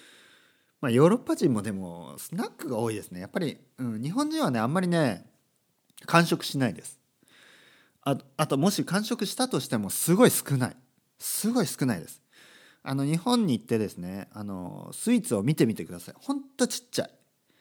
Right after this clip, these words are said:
<laughs> びっくりするぐらい小さいです。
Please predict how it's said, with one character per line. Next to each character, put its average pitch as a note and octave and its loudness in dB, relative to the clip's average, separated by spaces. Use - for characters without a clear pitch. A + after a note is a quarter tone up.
<laughs> - 0
び G#3+ -2
っ A3 -6
く - -4
り G#3+ -2
す D#3+ -6
る C#3+ 0
ぐ C3 0
ら G2+ -2
い F#2 -8
小 - -8
さ - -12
い - -14
で - -20
す。 - -20